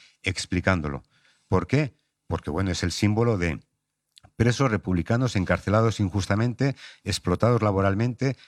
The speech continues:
y condenados a que su familia se muriera de hambre. Es el símbolo de un, eh, régimen absolutamente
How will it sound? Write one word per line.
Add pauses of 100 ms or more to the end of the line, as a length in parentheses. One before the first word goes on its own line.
(140)
y
condenados
a
que
su
familia
se
muriera
de
hambre. (1200)
Es
el
símbolo
de
un,
eh, (260)
régimen
absolutamente